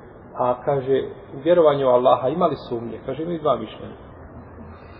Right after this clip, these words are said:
Ali stvarno, ovdje imaju dva mišljenja i po brojnim drugim pitanjima.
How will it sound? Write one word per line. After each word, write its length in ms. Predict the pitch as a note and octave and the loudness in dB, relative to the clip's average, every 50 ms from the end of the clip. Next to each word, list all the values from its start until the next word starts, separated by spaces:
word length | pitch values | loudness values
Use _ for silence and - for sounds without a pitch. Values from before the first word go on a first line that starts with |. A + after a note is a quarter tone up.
| - - | -8 -4
Ali 100 | D#3 D#3+ | -4 -4
stvarno, 500 | - - - G#3+ A3 A#3+ A#3 A#3 A3+ - - - - - - - - - - - - - - - | 0 4 8 8 8 8 8 4 2 0 -4 -12 -14 -16 -16 -16 -18 -18 -20 -20 -20 -10 -2 0
ovdje 280 | F3 G3+ G3 F#3 F#3+ | 2 2 4 4 4
imaju 160 | F#3+ G#3 G3 | 4 4 2
dva 200 | F#3 E3+ G3+ F#3 | 4 4 4 4
mišljenja 380 | D#3+ D3+ - - - B2 A#2 A#2+ | 4 2 -4 -4 -6 -4 -4 -4
i 100 | C3 C3 - | -6 -6 -6
po 80 | D#3+ E3 E3+ - - - - - - - F3 | -8 -8 -8 -10 -16 -16 -14 -14 -8 2 6
brojnim 240 | A3 A3+ A3+ A3 | 6 8 8 6
drugim 260 | G#3 A#3 A3 F#3+ D3 A#2+ | 4 0 -2 -2 -4 -4
pitanjima. 420 | - C3 A#2+ - - A2 A2 A2 | -4 -6 -6 -4 -6 -6 -6 -8